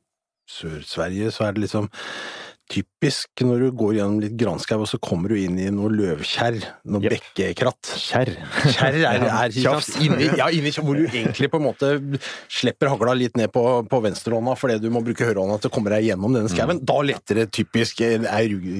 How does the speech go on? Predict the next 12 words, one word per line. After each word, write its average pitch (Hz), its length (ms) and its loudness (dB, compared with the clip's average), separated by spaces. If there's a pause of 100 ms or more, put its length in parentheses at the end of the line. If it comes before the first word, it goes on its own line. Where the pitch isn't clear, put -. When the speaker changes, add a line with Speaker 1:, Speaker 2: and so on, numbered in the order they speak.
Speaker 1:
ikke - 180 -16
sant? 131 320 0
Og 110 80 2
Speaker 2:
Ja. 101 80 2
Speaker 1:
det, - 880 -6
det 120 160 4
går 127 160 4
så 147 160 2
fort. - 240 -2 (760)
Og, 127 260 4
og 127 380 0
det, 127 100 2